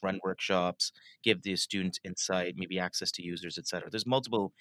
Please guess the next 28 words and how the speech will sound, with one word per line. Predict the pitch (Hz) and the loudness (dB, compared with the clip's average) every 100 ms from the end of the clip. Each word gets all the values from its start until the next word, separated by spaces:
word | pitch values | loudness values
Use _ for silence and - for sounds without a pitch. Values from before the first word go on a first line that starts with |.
| - - | -20 -2
reasons | 104 98 92 | 0 0 2
why | 95 | 2
we | 87 90 | 2 0
choose | - 104 95 - - | 0 0 0 -4 -6
particular | 92 95 98 90 | -12 -6 -4 -4
people | - 87 85 | -4 -6 -6
to | - | -6
work | 87 90 - | -4 -6 -6
with | 87 - | -10 -10
for | 87 | -12
these | 85 | -10
projects. | - 95 90 - - - _ _ - - - _ _ _ _ _ | -4 -2 -2 -6 -10 -16 _ _ -20 -20 -20 _ _ _ _ _
But | - 110 | 2 4
we | 117 | 8
also | 123 127 127 | 8 8 4
say, | 107 110 | 4 6
like, | 98 95 - | 4 0 -2
"Look, | 104 - - | -4 -4 -4
this | 110 113 | 2 2
is | |
a | 107 | 4
safe | - 127 120 | 4 4 4
learning | 107 104 98 | 4 2 2
environment. | 92 90 90 92 92 - _ - | 2 2 0 0 -2 -8 _ -18
We | 95 - | -18 -4
want | 110 113 - | 0 0 0
you | |
to | 110 | 0